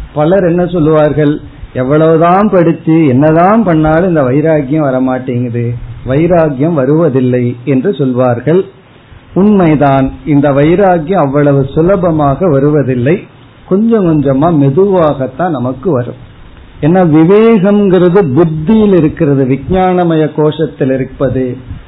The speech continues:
வைராகியம்ங்கிறது மனோமய கோஷத்தில் இருக்கிறது,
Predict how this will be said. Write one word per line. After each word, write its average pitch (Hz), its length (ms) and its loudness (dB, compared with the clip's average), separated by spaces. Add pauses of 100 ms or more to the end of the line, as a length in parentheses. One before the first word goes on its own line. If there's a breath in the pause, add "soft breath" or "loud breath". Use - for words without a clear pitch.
(140)
வைராகியம்ங்கிறது 160 1300 2
மனோமய 175 640 2 (100)
கோஷத்தில் 139 580 -2
இருக்கிறது, 123 440 -4